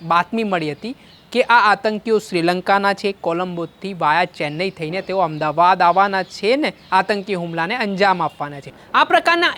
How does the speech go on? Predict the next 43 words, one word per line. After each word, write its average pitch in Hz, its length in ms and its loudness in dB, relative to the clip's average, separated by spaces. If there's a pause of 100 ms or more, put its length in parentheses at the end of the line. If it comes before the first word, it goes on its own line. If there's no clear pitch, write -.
ઇનપુટ 220 320 0
ગુજરાત 247 420 2
એ 220 80 4
ટી 220 200 -2
એસના 233 260 2
ડી 208 180 0
વાય 220 180 6
એસ 185 140 0
પી 262 160 0
હર્ષ 208 220 2
ઉપાધ્યાયને 180 500 2
મળતા 208 220 2
તેમણે 226 240 0
ગુજરાત 196 360 0
એ 180 60 0
ટી 208 180 -2
એસના 233 300 -2
એસ 185 200 0
પીને 269 240 2
જાણ 240 220 4
કરી. 240 260 2 (300)
ગુજરાતના 226 840 4 (180)
પોલીસ 202 400 -4
વડા 190 320 4
વિકાસ 175 420 0
સહાયને 170 260 -4
પણ 180 160 -6
આ 170 100 -6
મામલાની 165 360 -6
જાણ 165 180 -2
કરવામાં 160 420 -2
આવતા 180 280 -2
સ્પેશિયલ 175 520 -8
સ્ક્વોડની 156 480 -6
રચના 165 280 -6
કરવામાં 160 400 -2
આવી, 165 200 -4
તેમજ 220 320 0 (520)
એવી 262 300 4
પણ 262 360 2 (120)
બાતમી 196 440 0
મળી 196 280 0
હતી 190 340 -4